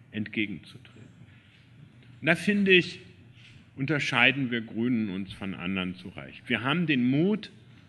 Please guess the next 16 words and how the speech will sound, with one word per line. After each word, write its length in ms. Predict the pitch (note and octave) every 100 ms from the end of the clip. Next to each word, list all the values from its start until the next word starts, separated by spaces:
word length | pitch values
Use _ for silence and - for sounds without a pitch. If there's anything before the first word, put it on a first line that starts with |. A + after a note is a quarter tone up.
| - -
auch 260 | A#2+ D3 D3+
in 120 | B2+
so 100 | A#2+
tagespolitischen 1200 | - E3 F3 F3 D#3 - D3 C#3 C#3+ A#2+ - A#2+
Auseinandersetzungen 1200 | G2 A2 - G#2+ A2 E3 E3 C#3+ C#3 B2+ - C3
zu 200 | - B2+
unseren 500 | A2 C#3+ D#3 C3+ A#2+ G#2+ - - - -
politischen 640 | C3 C#3+ D3 A#2 - G2+ -
Zielen, 640 | - F#3 F3+ F3+ E3+ - - - - - - - -
zu 140 | - B2
unseren 360 | B2 B2+ A#2+
Visionen 720 | A#2 A2 G2+ A2+ B2+ B2+ G#2+
zu 160 | G2 G#2+
stehen. 520 | - - G2+ E2 B1 - - - - - - - -
Wir 500 | F2+ A2+ E3+ F#3+ F3 -
streiten 800 | - - G#2 A#2+ E3 F#3 - F#3+